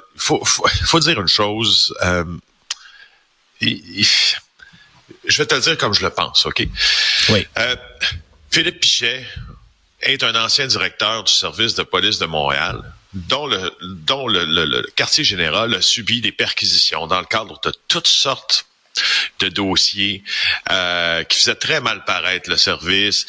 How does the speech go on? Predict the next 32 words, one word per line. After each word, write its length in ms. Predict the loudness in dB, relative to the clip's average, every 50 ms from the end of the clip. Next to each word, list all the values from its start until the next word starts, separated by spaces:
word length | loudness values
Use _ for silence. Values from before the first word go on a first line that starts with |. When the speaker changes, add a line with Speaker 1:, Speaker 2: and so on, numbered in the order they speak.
| -4 -4 -2 -2 -2 -2 0
Speaker 1:
Euh, 560 | 0 0 2 0 0 0 0 2 0 0 0 0 0
il 380 | 0 2 2 2 2 2 2 2
a 80 | 2
été 260 | 2 0 0 -2 0
là 200 | 0 0 0 0
pendant 280 | 0 -2 -2 0 -2 -2
une 120 | -4 -4
partie, 520 | -4 -4 -4 -2 0 2 2 2 2 2 2
là, 260 | 2 2 0 0 0
des 140 | -2 -2 -2
tentatives, 800 | -2 -2 -2 -2 -2 -2 0 0 2 2 2 2 0 0 -2 -2
euh, 1080 | 0 0 2 2 2 2 2 2 2 2 2 2 2 2 0 0 0 0 0 0 0 0
d'écoute 640 | -2 -2 -4 -2 0 2 4 4 4 2 0 0 -2
et 120 | -2 -2
puis 180 | -2 -4 -6 -2
de 100 | 0 0
suivre 720 | 2 0 0 0 0 0 0 0 -2 -4 -4 -4 -2 0
et 160 | 0 0 -2 -2
puis 200 | -6 -10 -8 -4
d'espionnage 800 | -2 0 0 0 0 0 0 0 0 0 -2 -2 -4 -4 -4 -2
des 100 | -2 0
journalistes 640 | 0 0 0 0 -2 0 2 2 2 2 2 0 -2
qui 80 | -2
faisaient 220 | 0 0 0 2 2
des 80 | 0
reportages 640 | 0 0 0 0 -2 -2 0 -2 -2 -2 -2 -4 -4
contre 260 | -4 -4 -2 0 0
le 80 | 2 2
S 140 | 2 0
P 140 | 0 -2 0
V 120 | 0 2 2
M. 300 | 2 0 -2 -2 -6